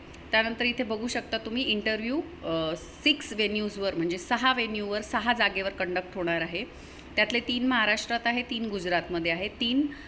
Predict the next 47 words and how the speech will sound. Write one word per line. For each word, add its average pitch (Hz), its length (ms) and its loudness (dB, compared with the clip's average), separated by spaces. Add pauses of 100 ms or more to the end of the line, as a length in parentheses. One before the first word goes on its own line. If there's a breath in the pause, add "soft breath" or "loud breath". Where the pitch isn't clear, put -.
(160 loud breath)
अ, 175 300 8
जे 180 180 -2
महाराष्ट्रात 220 520 2
आहे 220 160 2
ते 226 160 -2
जे 208 240 0
एन 208 100 0
व्ही 208 160 -4
पुणे, 196 380 -2 (320)
अ, 151 220 0 (100)
त्यानंतर, 180 500 2 (100)
अ, 165 100 -4
जवाहर 196 420 2
नवोदय 196 380 -2
विद्यालय 165 460 2
जे 160 160 0
एन 160 140 0
व्ही, 160 140 -2
म्हणजे 160 360 -2 (400 loud breath)
जे 220 140 6
एन 226 80 4
व्ही 226 140 0
जळगाव 202 460 4
आणि 202 220 -2
जे 185 140 -2
एन 185 160 -2
व्ही 214 200 -6 (180)
वर्धा. 170 360 0 (440 loud breath)
तर 220 60 -2
पुण्यात 233 360 4
the 277 260 0 (100)
Pune 240 120 0
College 247 380 2
of 247 180 -2
Art, 220 280 2
Science 226 280 2
and 233 200 -4
Commerce 202 380 -2
Camp, 202 180 4
पुणे, 202 320 -4
महाराष्ट्र, 180 520 0
फोर 202 220 -4
डबल 180 260 0
वन 202 180 -4
डबल 175 220 -2
झिरो 175 260 -4
टू. 190 200 -6